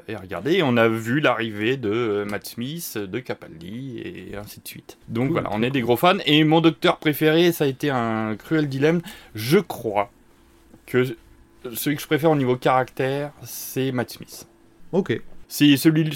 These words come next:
Speaker 1: pour moi, c'est le plus fou, c'est le, celui qui, qui est le plus drôle. Peut-être pas ce soir, <laughs> mais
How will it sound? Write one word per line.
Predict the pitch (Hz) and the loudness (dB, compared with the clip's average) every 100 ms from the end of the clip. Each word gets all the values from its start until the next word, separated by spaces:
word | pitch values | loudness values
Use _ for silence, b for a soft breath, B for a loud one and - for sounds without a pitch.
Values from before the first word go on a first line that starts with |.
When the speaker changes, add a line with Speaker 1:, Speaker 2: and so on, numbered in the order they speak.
| - | -2
Speaker 1:
pour | 170 | 2
moi, | 165 | 2
c'est | 170 | 4
le | 165 | 0
plus | 143 165 | 0 -2
fou, | - 135 127 | -2 -8 -6
c'est | - | -4
le, | 127 127 123 120 117 113 | 0 2 2 0 -2 -4
celui | 113 127 139 | -6 -10 -10
qui, | - 123 127 120 | -10 -10 -10 -6
qui | 135 | -4
est | |
le | 131 | -4
plus | - | -2
drôle. | 143 117 160 214 B B B - | 0 6 6 4 B B B -4
Peut-être | 170 131 - | 0 0 2
pas | 170 | 0
ce | - | 0
soir, | 139 - 127 196 - | -2 2 2 2 0
<laughs> | |
mais | 147 | 0